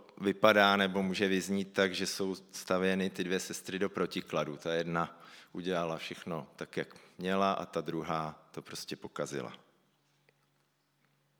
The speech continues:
Věřím tomu, že když čteme pozorněji ten příběh, takže skutečně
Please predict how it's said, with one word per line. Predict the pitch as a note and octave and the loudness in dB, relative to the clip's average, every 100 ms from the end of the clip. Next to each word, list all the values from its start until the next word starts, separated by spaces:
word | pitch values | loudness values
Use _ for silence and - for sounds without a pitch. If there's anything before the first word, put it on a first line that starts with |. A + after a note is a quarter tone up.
| _ - - - - - - - - - _ - | _ -20 -20 -14 -14 -14 -16 -18 -20 -20 _ 4
Věřím | G#2 C#3+ D3 | 4 6 6
tomu, | A2 A2+ A#2 | 6 6 4
že | A#2 A2+ G#2+ G#2+ G#2+ - - _ _ | 6 6 8 4 0 -8 -20 _ _
když | F2 F#2 - | -6 -4 -2
čteme | - G#2+ G2 D2 - - - - D#3+ | -2 0 0 -2 -12 -20 -20 -20 -6
pozorněji | F2 F2 G#2 A2 A2 A2+ A2+ | -2 2 4 4 4 2 2
ten | G#2+ | -4
příběh, | G2+ G2 F2 F2+ F2+ - - - - _ | -4 -4 0 0 0 -4 -18 -20 -20 _
takže | - E2 G2+ | -10 -6 -4
skutečně | - G2+ - F#2+ - F#2+ F2+ F#2 | -2 -4 0 0 2 0 -2 -2